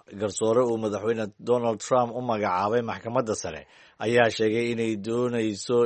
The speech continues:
in F B I-da Maraykanka ay arrintan baarto ka hor inta aysan hortegin sanadka Maraykanka. Haweeneydan ayaa sheegtay in isku dayga kufsiga uu dhacay soddon sano ka hor.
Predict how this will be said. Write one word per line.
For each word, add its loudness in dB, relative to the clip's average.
in -4
F -4
B 0
I-da 2
Maraykanka 0
ay -2
arrintan -4
baarto 0
ka -4
hor 2
inta -2
aysan -4
hortegin -4
sanadka -6
Maraykanka. -4
Haweeneydan 4
ayaa 4
sheegtay -2
in -8
isku -12
dayga 0
kufsiga -4
uu -4
dhacay -2
soddon -6
sano -4
ka 0
hor. -2